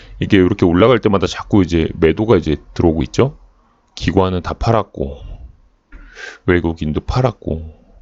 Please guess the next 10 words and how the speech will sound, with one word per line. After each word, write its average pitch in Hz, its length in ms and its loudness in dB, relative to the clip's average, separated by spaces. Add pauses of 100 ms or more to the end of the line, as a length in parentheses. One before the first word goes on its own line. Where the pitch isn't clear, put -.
(640)
신용장고는 120 800 2
상당히 123 260 2
많이 82 180 2
바닥으로 82 400 -4
떨어졌어요. 110 720 0 (680)
좀 92 160 -2
과열권에 85 540 0
있고, 71 540 -4 (440)
전반적으로 90 480 0
이제 82 200 0